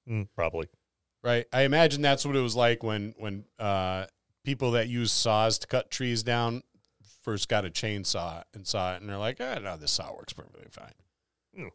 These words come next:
Speaker 1: yeah.
Speaker 2: I've been using it for the past forty years. But w-, whatever the case is, there's still many reasons why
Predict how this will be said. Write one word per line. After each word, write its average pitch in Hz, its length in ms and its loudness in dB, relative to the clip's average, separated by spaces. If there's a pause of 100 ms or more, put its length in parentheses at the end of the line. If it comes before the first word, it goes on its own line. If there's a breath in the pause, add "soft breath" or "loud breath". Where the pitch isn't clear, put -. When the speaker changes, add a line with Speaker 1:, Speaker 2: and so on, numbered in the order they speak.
(120)
Speaker 1:
yeah. 123 120 -2
Speaker 2:
I've 151 80 4
been 160 120 4
using 107 240 0
it 87 80 -4
for 87 100 -10
the 80 80 -10
past 76 240 -14
forty 71 220 -20
years. - 160 -20 (680 soft breath)
But 151 80 4
w-, 175 220 8
whatever 196 500 10
the 160 120 4
case 160 380 6
is, 90 360 0 (320)
there's 120 120 0
still 175 280 2
many 143 260 2
reasons 117 400 -2
why 85 440 -4